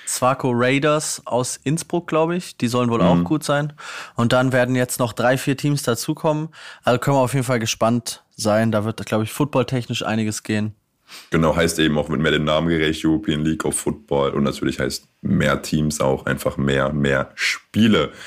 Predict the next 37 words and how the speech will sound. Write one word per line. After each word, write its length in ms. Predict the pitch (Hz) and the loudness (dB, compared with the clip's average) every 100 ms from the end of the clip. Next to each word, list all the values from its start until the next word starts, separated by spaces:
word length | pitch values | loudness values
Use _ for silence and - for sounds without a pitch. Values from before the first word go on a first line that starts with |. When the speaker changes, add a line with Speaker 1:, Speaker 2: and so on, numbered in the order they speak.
| - - | -14 -4
Speaker 1:
Absolut. 640 | 98 - 101 101 98 - _ _ - - | -4 -2 -4 -4 -6 -14 _ _ -20 -6
Speaker 2:
Und 400 | 80 80 76 - - _ - | 0 0 0 -4 -18 _ -2
apropos 580 | 98 95 85 82 80 - | -2 2 0 2 0 0
Spiele, 600 | - 90 98 90 78 71 - | -4 0 4 4 2 -2 -8
wir 80 | 78 | -2
sind 80 | 82 | 0
ja 40 | |
hier 100 | 80 | 0
im 60 | 78 | -2
Zwei-Wochen-Rhythmus. 1080 | - 85 85 85 87 80 85 87 87 87 - - - _ - | 0 2 2 0 0 0 0 0 0 -2 -12 -20 -20 _ -6
Ich 180 | 82 | 0
weiß, 240 | 85 82 82 | 2 2 0
im 120 | 78 | -2
Kopf 220 | - 85 - | 0 -2 0
sind 180 | 90 85 | 0 0
wir 120 | - | 0
eigentlich 420 | 80 87 82 82 | 0 2 0 0
noch 140 | 80 | -2
bei 100 | 82 | 0
dem 120 | 80 76 | -2 -2
vergangenen 460 | 76 78 90 92 | 0 0 0 0
Spieltag, 680 | 85 - 92 87 87 85 82 | -4 -2 -2 0 0 -2 -2
der 100 | - 69 | -4 0
gestern, 640 | 80 82 - 82 78 73 | 0 0 0 0 0 -2
heute 180 | 78 78 | -2 0
ist 160 | 78 - | -2 -2
Dienstagabend, 600 | 85 80 76 78 80 - - - - - - | -2 0 0 0 -2 -8 -18 -20 -20 -20 -8
mit 140 | 80 80 | -4 0
dem 140 | 76 | -2
Spiel, 460 | - - 85 82 76 | -2 0 2 4 2
dem 160 | - | -2
Monday 360 | 71 78 85 80 | -2 0 0 0
Night 260 | 78 76 - | 0 -2 -4
Football, 600 | 85 82 78 76 73 73 - | -8 -2 0 2 0 -6 -12
ich 140 | - | -6
nenn's 260 | 82 76 - | -2 -2 0
Derby, 520 | 78 80 82 78 78 | 0 2 2 0 -2